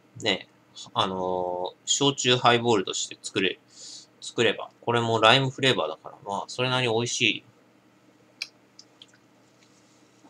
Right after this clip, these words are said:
かもしんないですね。うん。まあでもなんだかんだ言って焼酎で割るにしてもやっぱレモンだよな。焼酎やっぱレモンですよね。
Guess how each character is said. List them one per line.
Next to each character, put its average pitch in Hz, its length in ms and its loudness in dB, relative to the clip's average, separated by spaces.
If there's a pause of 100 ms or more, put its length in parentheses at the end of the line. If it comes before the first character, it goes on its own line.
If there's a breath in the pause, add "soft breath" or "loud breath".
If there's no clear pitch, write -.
(500)
か 131 160 10
も 110 80 -2
し - 160 -8
ん 101 40 -8
な 98 100 -6
い 90 40 -10
で - 60 -20
す 110 60 -12
ね。 117 200 0 (760)
う 101 60 -10
ん。 85 160 -12 (1080 loud breath)
ま 107 100 2
あ 120 40 4
で 151 100 10
も 143 100 6
な 104 160 6
ん 123 60 4
だ 147 100 12
か 214 120 4
ん 233 60 4
だ 202 60 10
言 - 80 6
っ - 40 -6
て - 60 2
焼 160 260 6
酎 202 140 2
で 196 60 8
割 101 180 8
る 107 60 -2
に 123 60 -2
し - 40 -2
て 131 80 0
も 101 60 2
や 92 80 4
っ - 20 -6
ぱ 95 100 -4
レ 104 120 6
モ 110 140 2
ン 87 60 -4
だ - 100 -10
よ - 80 -16
な。 131 180 -6 (1400)
焼 - 340 0
酎 220 120 2
や 127 100 10
っ - 40 -4
ぱ 98 100 4
レ 110 120 6
モ 120 140 2
ン 80 60 -6
で 69 60 -12
す - 120 -12
よ 73 80 -8
ね。 120 220 -6